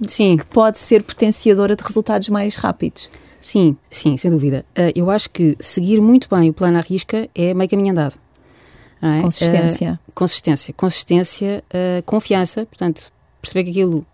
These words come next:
Speaker 1: vai funcionar. E depois o João ajudou-me imenso porque eu estava mais frágil, não é? Portanto, o sono custava
Speaker 2: Cansada?
Speaker 1: imenso. Não, estava mesmo frágil. Eh, passei aquela fa-, passamos sempre uma fase, acho eu,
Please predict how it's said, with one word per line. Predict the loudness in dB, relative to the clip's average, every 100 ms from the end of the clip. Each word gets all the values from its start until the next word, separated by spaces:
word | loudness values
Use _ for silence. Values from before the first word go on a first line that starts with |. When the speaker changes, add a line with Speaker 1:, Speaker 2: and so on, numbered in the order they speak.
| -20 -6
Speaker 1:
vai | -6
funcionar. | -4 -4 -2 -2 -4 -10 -20 -20 -20
E |
depois | _ -2 0
o |
João | 0 0
ajudou-me | 0 0 0
imenso | 0 -2 -4
porque | -4 -4 -6
eu | -8
estava | -4 -4
mais | -4
frágil, | -6 -6 -6 -6
não | -6
é? |
Portanto, | -6 -8 -6
o |
sono | -4 -2 0 0
custava | 0 0
Speaker 2:
Cansada? | 2 4 2
Speaker 1:
imenso. | 2 -2 -10 _ _ _ _ _ _ -6
Não, | -2 -2
estava | -2 0
mesmo | 0 0 -2
frágil. | 0 0 0 -4 -4
Eh, | -4 -4 -6 -14 -20 -20 _
passei | -4 2 2
aquela | 0 -4
fa-, | -4 -4 -4 -6
passamos | -4 -2 -2
sempre | -2 -2
uma | -4
fase, | -2 -4
acho | -4 -4
eu, | -4 -4